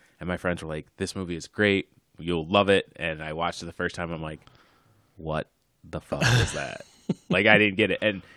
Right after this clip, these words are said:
Speaker 1: it was funny because Jen watched it for the first time last night, and I go, "Have you never seen this?" She goes, "No." She's like, "What is happening?" I'm like,
Speaker 2: <laughs>
Speaker 1: "Yeah, this is one, this is one you have to go back and visit."
Speaker 2: Watch it tomorrow night when I leave and, uh,
Speaker 1: <laughs>
Speaker 2: and
Speaker 1: Yes.
Speaker 2: rewatch it.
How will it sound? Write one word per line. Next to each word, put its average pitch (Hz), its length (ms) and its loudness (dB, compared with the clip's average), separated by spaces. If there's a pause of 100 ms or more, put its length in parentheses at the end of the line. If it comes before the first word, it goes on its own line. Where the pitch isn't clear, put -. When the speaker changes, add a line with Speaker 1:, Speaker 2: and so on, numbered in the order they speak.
(120)
Speaker 1:
it 104 60 -2
was 107 120 0
funny 117 240 4
because 95 380 -4
Jen 92 640 -2
watched - 340 -2
it 87 60 -14
for 90 100 -4
the 82 60 -8
first - 240 -4
time 80 180 -8
last 78 220 -12
night, 82 260 -6 (560)
and 80 340 -8
I 82 120 -8
go, 80 320 -8
"Have 95 80 -6
you 185 100 2
never 294 240 2
seen 117 200 -2
this?" 202 120 -4
She - 120 -10
goes, 98 180 -6
"No." 117 420 -2
She's - 160 -10
like, 113 140 -6
"What 127 180 6
is 247 120 4
happening?" 98 360 -2
I'm 87 60 -8
like, 131 200 8 (640)
Speaker 2:
<laughs> 165 240 -6 (560)
Speaker 1:
"Yeah, 85 300 -2
this 95 180 -2
is 120 100 0
one, 120 300 4
this 135 160 2
is 180 120 4
one 175 140 4
you 165 140 2
have 123 220 4
to 131 80 2
go 110 120 4
back 98 280 2
and 90 100 -8
visit." 120 80 4
Speaker 2:
Watch 131 140 10
it - 160 6
tomorrow 147 380 8
night 107 220 2
when 110 120 -2
I 104 80 2
leave 101 440 0
and, 123 280 0
uh, 101 360 2 (100)
Speaker 1:
<laughs> - 100 -8
Speaker 2:
and 123 140 2
Speaker 1:
Yes. 135 140 6
Speaker 2:
rewatch 107 320 4
it. - 160 -10